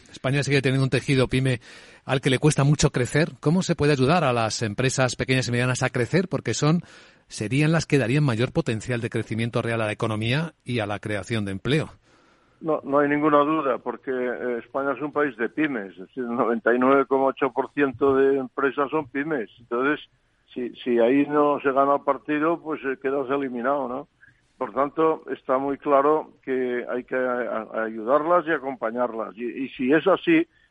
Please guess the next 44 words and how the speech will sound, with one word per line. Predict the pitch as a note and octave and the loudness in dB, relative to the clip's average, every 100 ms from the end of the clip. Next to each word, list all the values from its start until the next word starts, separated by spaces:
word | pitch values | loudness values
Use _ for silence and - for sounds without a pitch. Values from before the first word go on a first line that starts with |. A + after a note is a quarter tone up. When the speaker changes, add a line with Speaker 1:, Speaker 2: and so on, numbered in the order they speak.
| _ - | _ -4
Speaker 2:
y, | C#3 B2+ C3 | -4 -2 0
y | D3 | 4
ellas | D3 D3 | 4 2
tienen | D#3 D3 C#3+ | 0 2 2
la | C3+ | 2
actitud, | - C3+ A#2+ C#3+ C#3+ C3+ | 0 -10 -8 -4 0 0
el | B2+ | 2
ánimo | C#3 C#3 C3+ C3+ | 2 2 -4 -6
y | |
la | C3 | -4
voluntad | B2+ C3 B2 A#2 B2 | -4 -6 -8 -4 -2
de | B2 | -2
hacerlo, | A2 B2 A2 C3+ E3+ D#3+ | -4 -8 -8 -2 -2 -2
esto | - - E3+ | -6 -10 -8
irá | E3+ D3 | -6 -6
bien. | B2 C3 A2+ _ | -6 -10 -16 _
Yo, | B2+ B2 C3 | -10 -10 -8
yo, | B2+ A#2 _ - _ _ | -8 -8 _ -20 _ _
yo | C3 C#3+ | -4 -4
no, | D#3 C#3+ | -4 -2
yo | C#3+ | -2
no | D3+ D3 | 0 -2
tengo | E3 D#3 D3+ | -2 0 0
en | C#3+ | 0
esto | C3 - D#3 C#3+ B2+ A#2 | -2 0 4 4 2 -2
dudas | A#2+ E3 D#3 D3+ | -2 2 2 0
porque | D3 - C3 | -10 -6 0
ya | D3 | 2
se | - D#3 | 2 -2
ha | |
demostrado. | C#3+ C3 - - C#3 C3 A2+ G#2+ A#2 | -2 -4 -10 2 4 4 0 -8 -16
En, | A#2 | -14
en, | A#2+ - _ _ _ _ - - | -14 -16 _ _ _ _ -20 -12
en, | A#2 G#2 A2+ | -12 -10 -10
en | G#2+ A2+ A2 - | -8 -8 -8 -4
pasada | A2+ C#3+ C#3+ D3+ D3+ D3 C#3 | -2 4 6 8 6 4 0
pandemia, | C#3 C#3+ D3+ D3 D3 D#3 F3 _ _ _ _ - | -6 -4 -2 -2 -2 -2 -4 _ _ _ _ -10
cuando | A#2+ A#2+ A#2 A#2 | -8 -6 -4 -2
realmente | B2 C3 C#3+ C#3+ | -2 -2 -6 -2
l-, | D3 C#3+ C3 | -2 -2 -6
las | C3 B2+ | -4 -4
administraciones | C#3+ C3 C3+ C3 - B2+ - D3+ C#3 B2 A#2 | -4 -4 -6 -8 -6 -6 -2 -2 -2 -4 -4
han | C3 | -4
hecho | C3 - B2+ | -4 -4 -4